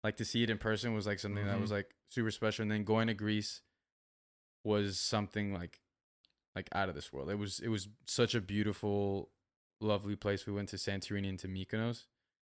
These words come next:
Speaker 1: and it was just, it was amazing. Like, just the views, the, even the, the food, the people. Um, that was, those are some of my fondest memories. I also really like
Speaker 2: You, did you
Speaker 1: London.
Speaker 2: say you went to Mykonos?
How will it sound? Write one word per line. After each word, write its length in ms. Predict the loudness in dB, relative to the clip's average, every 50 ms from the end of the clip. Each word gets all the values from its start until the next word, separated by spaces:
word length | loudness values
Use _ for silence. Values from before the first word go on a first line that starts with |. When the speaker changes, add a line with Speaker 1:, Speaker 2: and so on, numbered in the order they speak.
| _ _ -8 -6
Speaker 1:
and 100 | -4 -2
it 60 | 0
was 160 | 0 -2 0
just, 320 | -2 -2 -2 -2 -6 -6 -10 _ _ _ _ _ _ 2
it 40 | 4
was 140 | 4 4 4
amazing. 400 | 0 -2 -2 -4 -4 -6 -4 -4
Like, 180 | -4 -4 -4 -6 _ _ _ _ _ _ -6
just 220 | -4 -4 -2 0
the 80 | -2 0
views, 440 | 2 4 4 4 4 4 2 0 0
the, 380 | 2 2 2 2 2 0 -4 -6 _ _ _ _ _ _ _ _ _ _ _ -2 0
even 260 | 2 4 4 4 4
the, 60 | 2
the 220 | 2 0 0 -2
food, 340 | 0 2 2 4 4 4 4
the 80 | 2 -2
people. 640 | -2 0 -2 -2 0 2 2 2 4 2 2 -2 -6 _ _ _ _ _ _ _ _ _ _ -6
Um, 520 | -4 -2 -2 -2 -2 -4 -4 -6 -8 -10 -14 _ _ _ _ _ _ _ _ _ _ _ _ _ _ _ _ _ 0
that 120 | 2 4 4
was, 160 | 4 2 0 -4 -4
those 180 | -2 -2 -2 -2
are 40 | -2
some 160 | -2 -2 -2
of 60 | -2 -2
my 240 | -2 -2 -2 -4 -4 -6 -8 -8
fondest 280 | -6 -6 -6 -8 -8
memories. 240 | -8 -8 -8 -8 -10 -12 -10
I 180 | -8 -6 -6 -6
also 200 | -8 -10 -10 -10
really 180 | -8 -8 -4
like 100 | -4 -4
Speaker 2:
You, 220 | -4 -4 -6 -10 -10 -10 -10
did 60 | -8 -6
you 60 | -4
Speaker 1:
London. 160 | -2 -2 -2
Speaker 2:
say 100 | 0 0
you 80 | 0 0
went 120 | -2 -4 -4
to 80 | -6
Mykonos? 560 | -6 -6 -8 -8 -8 -8 -6 -6 -8 -10 -12